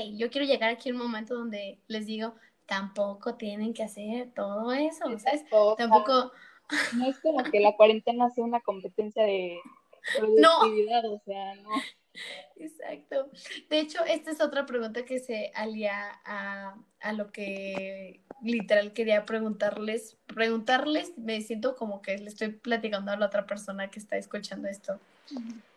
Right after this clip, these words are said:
Speaker 1: Literal es de que, eh, ¿Crees que es necesario también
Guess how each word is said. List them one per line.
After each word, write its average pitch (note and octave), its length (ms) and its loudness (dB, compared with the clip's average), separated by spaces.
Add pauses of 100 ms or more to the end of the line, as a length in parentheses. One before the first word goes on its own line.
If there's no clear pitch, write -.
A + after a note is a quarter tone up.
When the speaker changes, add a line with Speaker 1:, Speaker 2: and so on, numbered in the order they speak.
(120)
Speaker 1:
Literal A#3 600 6
es B3 180 4
de A3+ 180 0
que, G3+ 560 -4 (2000)
eh, G#3+ 440 -2 (2000)
¿Crees D#4 160 2
que F#4+ 120 -2
es F4 60 0
necesario C#4 600 0
también A3+ 500 -4